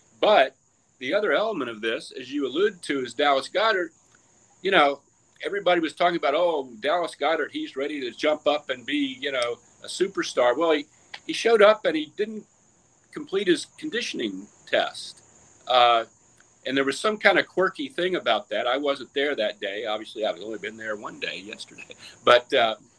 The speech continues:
you know, it's, uh, Dallas Goedert, I don't know. I mean, he got,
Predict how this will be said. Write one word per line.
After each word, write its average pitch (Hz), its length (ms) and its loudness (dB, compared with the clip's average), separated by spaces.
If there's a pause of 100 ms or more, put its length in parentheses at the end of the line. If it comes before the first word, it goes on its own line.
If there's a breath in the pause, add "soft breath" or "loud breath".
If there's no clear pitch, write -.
(520)
you 180 100 -2
know, 143 180 6 (140)
it's, 156 380 -8
uh, 151 320 0 (680)
Dallas 247 300 -2
Goedert, 202 520 0
I 190 100 -4
don't 233 120 -6
know. 214 300 0
I 117 40 -14
mean, 143 180 -8
he 143 80 -8
got, 175 280 0